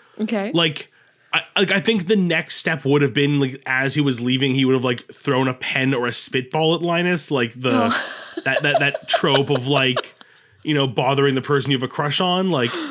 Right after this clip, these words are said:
Speaker 2: <gasps> it very much felt like that. Like, there was anxiety there about
Speaker 1: Yeah.
Speaker 2: doing it, which there wouldn't be normally.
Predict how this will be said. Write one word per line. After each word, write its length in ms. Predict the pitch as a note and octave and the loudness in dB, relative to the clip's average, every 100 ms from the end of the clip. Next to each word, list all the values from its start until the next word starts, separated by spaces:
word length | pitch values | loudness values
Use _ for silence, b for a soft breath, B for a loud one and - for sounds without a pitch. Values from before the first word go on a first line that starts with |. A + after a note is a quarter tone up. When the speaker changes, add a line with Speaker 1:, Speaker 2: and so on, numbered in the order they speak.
| C4 | -14
Speaker 2:
<gasps> 240 | - - | -20 -4
it 180 | A#3 F3+ | -2 0
very 280 | D#3+ G3 G#3 | 2 4 4
much 200 | G#3 - | 2 0
felt 260 | E3+ D#3+ D3 | -2 -2 -2
like 260 | C3+ B2+ | -2 -2
that. 200 | C3+ A#2 | -2 -2
Like, 80 | A#2+ | 0
there 100 | D3 | 2
was 160 | C#3+ C#3+ | 2 2
anxiety 720 | C#3 C3 C#3 D3+ F3 E3 D#3 | 0 0 -2 -2 -2 -2 -4
there 540 | A#2 A2 B2+ F3 F#3+ - | -2 -2 -2 -2 -4 -6
about 300 | D3+ C#3+ C3 | -4 0 0
Speaker 1:
Yeah. 200 | B2+ F#2 F#2 | 0 -2 -4
Speaker 2:
doing 300 | A#2+ E3 A3 | -2 0 0
it, 200 | C4+ - | -2 -2
which 160 | D3 | -2
there 140 | D3+ C3+ | 0 0
wouldn't 260 | C3 B2 | 0 0
be 140 | A#2+ A2+ | 0 0
normally. 600 | G#2 G2+ G2 F2 - | -2 -4 -8 -12 -16